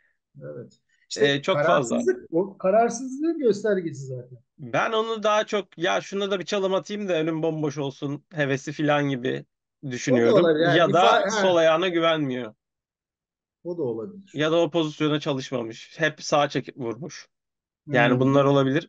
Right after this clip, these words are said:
Speaker 2: ama yani tamamlaması lazım artık onu. Fiziğiyle de geçti.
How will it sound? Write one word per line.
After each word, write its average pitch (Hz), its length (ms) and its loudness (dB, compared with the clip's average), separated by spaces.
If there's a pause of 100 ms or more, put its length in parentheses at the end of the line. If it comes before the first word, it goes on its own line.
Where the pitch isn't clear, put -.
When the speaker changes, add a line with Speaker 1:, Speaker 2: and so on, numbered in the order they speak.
(140)
Speaker 2:
ama 165 360 2 (240)
yani 110 220 -2
tamamlaması 196 600 -2
lazım 135 280 0
artık - 320 -10
onu. 117 220 -6
Fiziğiyle 160 480 -2
de 135 80 0
geçti. 127 500 -6